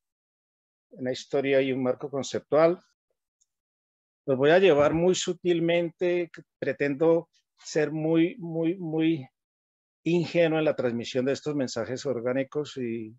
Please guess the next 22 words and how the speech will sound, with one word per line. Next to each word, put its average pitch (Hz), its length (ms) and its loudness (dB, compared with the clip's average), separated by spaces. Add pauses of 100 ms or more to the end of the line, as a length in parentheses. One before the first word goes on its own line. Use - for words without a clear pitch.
anatómicos 123 720 -6
y 120 40 -6
neurofisiológicos 120 1200 -4 (320)
de 123 80 -6
la 120 100 -4
parte 123 240 -6
respiratoria 127 960 -2 (540)
en 127 120 -6
relación 117 460 -4
directa 131 400 0
con 120 220 -4
el 110 80 -10
sistema 120 380 -2
respiratorio, 151 1080 2
el 120 100 -8
sistema 120 480 -4
nervioso 120 380 0
central, 151 460 0
o 123 80 0
sea, 117 140 -4
el 110 40 -4
cerebro. 160 640 2